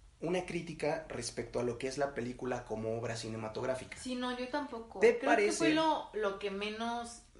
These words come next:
Speaker 2: me importó
Speaker 1: Lo
Speaker 2: sobre
Speaker 1: menos importante
Speaker 2: Ajá.
Speaker 1: sobre la película.
Speaker 2: Sí, claro. Que igual se debe tocar, ¿no? Porque
Speaker 1: ¿Te parece si discutimos primero eso o prefieres que sea al final?
Speaker 2: Mm, yo creo que mejor al final.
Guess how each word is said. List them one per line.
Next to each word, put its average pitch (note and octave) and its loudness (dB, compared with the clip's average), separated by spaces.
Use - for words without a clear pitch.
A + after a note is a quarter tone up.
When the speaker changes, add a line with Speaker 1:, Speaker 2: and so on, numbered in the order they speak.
Speaker 2:
me F3+ -8
importó F3 -10
Speaker 1:
Lo F3+ -6
Speaker 2:
sobre E3+ 6
Speaker 1:
menos - 0
importante D#3 0
Speaker 2:
Ajá. G3+ 0
Speaker 1:
sobre A3 6
la - 0
película. A2 -6
Speaker 2:
Sí, A3+ -10
claro. A3 2
Que D4 4
igual D#4+ 10
se E4+ 2
debe D#4+ 2
tocar, G#3 2
¿no? F#3 -6
Porque F3+ 4
Speaker 1:
¿Te G3+ -4
parece F#3+ 6
si - -4
discutimos F3 -4
primero F3 0
eso F#3 0
o A#2 -4
prefieres E3 -2
que D#3 -8
sea D3 0
al C3+ 0
final? G#2+ -6
Speaker 2:
Mm, G#3+ -8
yo A#3 -2
creo A3+ -4
que A#3 -10
mejor F3 -6
al E3+ -2
final. D3 -12